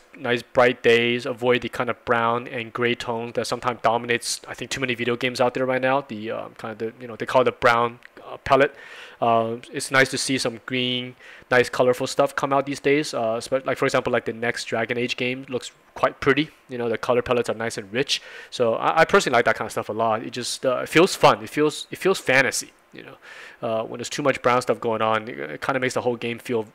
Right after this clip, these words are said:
muddy in a way. Like, when you walk away from it, you don't have this nice, uh,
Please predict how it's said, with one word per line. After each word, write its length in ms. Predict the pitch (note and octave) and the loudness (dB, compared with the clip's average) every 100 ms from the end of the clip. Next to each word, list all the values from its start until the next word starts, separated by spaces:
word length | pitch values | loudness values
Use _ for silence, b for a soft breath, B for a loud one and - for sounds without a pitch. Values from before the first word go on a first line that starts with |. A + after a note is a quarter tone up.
| _ | _
muddy 440 | A#2+ A2+ A#2+ C3+ - | -10 -4 0 -2 -4
in 100 | C#3 | -4
a 80 | B2+ | 0
way. 180 | C3 C3+ | 2 2
Like, 200 | A#2+ G#2+ - _ _ _ B2+ | 0 -4 -12 _ _ _ -6
when 100 | A#2+ | 0
you 60 | |
walk 240 | A#2+ B2 - | 4 4 2
away 160 | A#2 | -2
from 180 | - C3+ | 0 -2
it, 140 | C3 | -2
you 80 | B2 | -2
don't 140 | A#2+ A#2 | -4 -4
have 120 | A#2 | -4
this 160 | A2+ | -6
nice, 320 | A#2 A#2 A#2 - B B B B B _ A#3+ | -2 0 0 -6 B B B B B _ -14
uh, 160 | - | -14